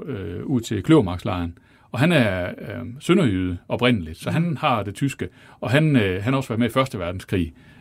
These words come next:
Speaker 1: øh, som helt ung. Så man kan sige, han er jo, han er jo rigtig god i, i det der. Dels er han, kan man sige, jeg tror, han, jeg har ikke mødt ham, men, men han døde for mange år siden, men, men jeg tror, han var et, øh, kan man sige, et fint humanistisk menneske, hvis man kan sige det på den måde. Samtidig med, at han jo også,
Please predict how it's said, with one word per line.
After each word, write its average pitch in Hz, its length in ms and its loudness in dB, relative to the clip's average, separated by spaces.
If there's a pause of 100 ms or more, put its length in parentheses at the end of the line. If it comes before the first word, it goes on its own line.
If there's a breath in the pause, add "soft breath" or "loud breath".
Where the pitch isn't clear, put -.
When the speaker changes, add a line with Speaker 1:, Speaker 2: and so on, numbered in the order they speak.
(120)
Speaker 1:
øh, 90 380 -2
som 92 200 -2
helt 117 180 6
ung. 104 260 0 (540 loud breath)
Så 127 140 2
man 127 100 8
kan 117 80 0
sige, 151 140 4
han 180 140 4
er 151 60 6
jo, 113 240 2 (520 loud breath)
han 151 160 0
er 147 40 4
jo 117 100 2
rigtig 110 400 0 (180)
god 151 300 2 (380)
i, 160 180 -2 (280)
i 98 40 -6
det 110 140 -4
der. 101 100 4
Dels 127 260 2
er 85 80 -4
han, 85 280 -4
kan 98 140 -6
man 90 60 -2
sige, 95 280 2
jeg 101 80 -2
tror, 98 120 0
han, 90 160 2 (140)
jeg 95 80 -6
har 87 60 0
ikke - 160 -4 (100)
mødt 98 180 4
ham, 90 100 0
men, 90 360 2
men 87 220 2
han 87 100 -2
døde 92 140 2
for 87 100 -4
mange 95 180 4
år 95 60 4
siden, 107 180 4
men, 98 160 2 (420 loud breath)
men 117 80 -4
jeg 110 80 0
tror, 143 120 4
han 127 120 6
var 113 260 2
et, - 220 -6
øh, 101 160 -2
kan 110 60 -2
man 110 60 0
sige, 120 160 0
et 107 60 -4
fint 123 360 0
humanistisk 120 540 2
menneske, 113 320 2
hvis 90 140 -2
man 98 120 -2
kan 95 120 0
sige 123 140 6
det 113 100 0
på - 80 -6
den 104 160 4
måde. 101 220 2 (680 loud breath)
Samtidig 143 460 0
med, 117 80 6
at 110 60 2
han 104 160 -2
jo 104 140 0
også, 131 300 -2